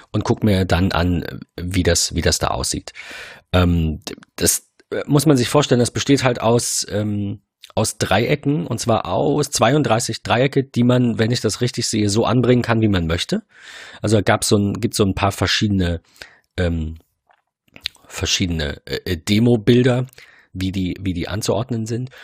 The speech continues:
Und was ich daran halt grundsätzlich toll finde, das kann Nanoleaf ja nicht, weil's halt keine Pixel sind oder, ne, so halbe Pixel oder wie auch immer,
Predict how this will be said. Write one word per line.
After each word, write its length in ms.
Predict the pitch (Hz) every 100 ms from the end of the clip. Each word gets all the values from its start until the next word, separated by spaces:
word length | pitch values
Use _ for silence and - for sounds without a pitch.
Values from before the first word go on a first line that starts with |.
| - -
Und 200 | 123 113
was 200 | 113 120
ich 120 | 139
daran 400 | - 117 117 117
halt 160 | 107 101
grundsätzlich 540 | - 120 123 107 110
toll 240 | - 123 131
finde, 240 | 135 120
das 160 | 104 -
kann 180 | 113 107
Nanoleaf 540 | 107 123 117 113 -
ja 140 | 104
nicht, 320 | 92 123 143 -
weil's 200 | 92 -
halt 160 | 92
keine 300 | - 90 90
Pixel 480 | - 131 127 - 123
sind 320 | 113 135 156
oder, 320 | - 90 90 - _
ne, 260 | 123 160 - - -
so 200 | - -
halbe 360 | - 101 139 135
Pixel 360 | 135 - -
oder 120 | -
wie 120 | 92 90
auch 80 |
immer, 160 | 104 123